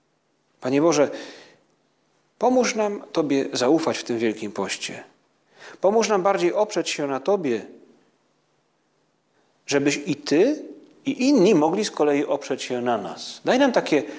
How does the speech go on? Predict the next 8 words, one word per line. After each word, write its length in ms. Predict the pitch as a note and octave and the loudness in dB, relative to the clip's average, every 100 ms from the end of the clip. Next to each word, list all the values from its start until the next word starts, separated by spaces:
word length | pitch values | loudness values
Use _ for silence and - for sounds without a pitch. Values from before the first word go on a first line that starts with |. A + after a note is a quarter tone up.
| - - | -18 -6
dobre 420 | B2 G3 E3 D3 | 0 2 2 0
poczucie 500 | - C#3 - F#3 D#3 | 0 -6 -6 -6 -4
naszej 440 | C#3 B2+ C3 B2 - - _ _ - | -4 -4 -2 -2 -6 -20 _ _ -4
wartości. 800 | A#2+ A#2 - A2+ - - - E2+ _ _ _ _ _ _ _ _ _ _ _ _ - | 0 0 2 0 0 -6 -10 -14 _ _ _ _ _ _ _ _ _ _ _ _ -2
Daj 140 | C#3 | 2
nam 280 | C#3 C#3 C3+ - - - - _ _ - | 4 2 0 -6 -16 -20 -20 _ _ -8
takie 340 | B2+ C3+ C3 | 0 2 2
poczucie, 680 | - D3+ C#3 F3+ F3 G3 | 0 -2 2 2 6 4